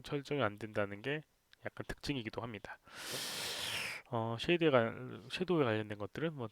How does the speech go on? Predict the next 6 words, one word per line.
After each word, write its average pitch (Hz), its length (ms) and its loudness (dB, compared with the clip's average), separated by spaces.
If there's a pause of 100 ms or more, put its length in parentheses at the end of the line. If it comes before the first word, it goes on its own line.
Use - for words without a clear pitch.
(120)
다른 117 540 4 (840)
영상으로, 110 600 0 (2500)
음, 120 180 -8
설명을 120 420 -4
해드리도록 107 460 -4
하겠습니다. - 520 -6